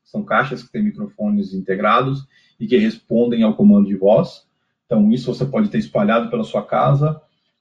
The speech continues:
A T V, a gente acredita que será um hub. Então, quando você estiver na sala ou no seu quarto, você vai usar essa T V como hub. E quando você estiver fora, longe da T V,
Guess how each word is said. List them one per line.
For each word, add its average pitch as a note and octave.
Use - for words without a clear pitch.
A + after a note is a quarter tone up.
A C#3
T C3+
V, C3+
a C3+
gente C3+
acredita B2
que B2+
será A#2
um C#3
hub. C3
Então, G#2
quando A2+
você B2
estiver A2+
na G#2+
sala G#2+
ou A2+
no A2+
seu -
quarto, A2+
você G#2+
vai A2
usar G#2+
essa G#2+
T A2
V G2
como A#2
hub. D#3
E C#3+
quando C#3
você C3+
estiver B2+
fora, B2+
longe B2+
da A#2
T A2+
V, B2+